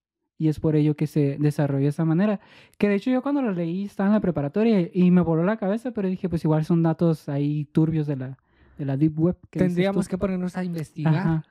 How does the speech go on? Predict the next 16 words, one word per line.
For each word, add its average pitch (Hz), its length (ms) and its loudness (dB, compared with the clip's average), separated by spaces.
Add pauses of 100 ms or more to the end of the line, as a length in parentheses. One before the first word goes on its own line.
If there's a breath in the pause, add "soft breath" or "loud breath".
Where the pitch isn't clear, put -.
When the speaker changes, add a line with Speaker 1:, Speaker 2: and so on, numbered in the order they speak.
Speaker 1:
Pero 180 240 2
sí, 190 160 -4
sí 220 100 0
me 220 100 4
llamó 208 180 4
bastante 214 280 -2
la 214 60 -2
atención 185 280 -4
que 214 80 -8
salieron 180 280 0
de 180 60 4
un 175 60 4
consultorio 165 460 0
psiquiátrico 156 520 -4
supuestamente 156 640 -2 (320 loud breath)
esos, 156 480 -2